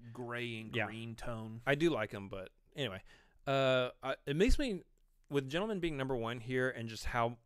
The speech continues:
Speaker 2: how high I do hold Man from U N C L E, it makes me wanna kinda go back and revisit some of Guy Ritchie's, uh, filmography, some of his other stuff. Uh, wh-, like, I wanna go back and watch Rock and Rolla again. I saw that before and just, I don't remember much from it.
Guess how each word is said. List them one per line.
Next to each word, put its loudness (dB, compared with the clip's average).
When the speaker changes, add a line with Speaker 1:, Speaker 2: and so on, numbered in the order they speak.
Speaker 2:
how -2
high -2
I -4
do -6
hold -2
Man -8
from -12
U -6
N -10
C -2
L 0
E, -2
it -12
makes 2
me -2
wanna -4
kinda -6
go -6
back -4
and -8
revisit -6
some -4
of -10
Guy 0
Ritchie's, -8
uh, -2
filmography, -6
some -2
of -6
his -6
other -4
stuff. -6
Uh, 0
wh-, -6
like, -4
I -2
wanna -4
go -4
back -4
and -10
watch -4
Rock -6
and -10
Rolla -4
again. -10
I -12
saw -8
that -10
before -6
and -12
just, -10
I -4
don't -2
remember -4
much -6
from -6
it. -10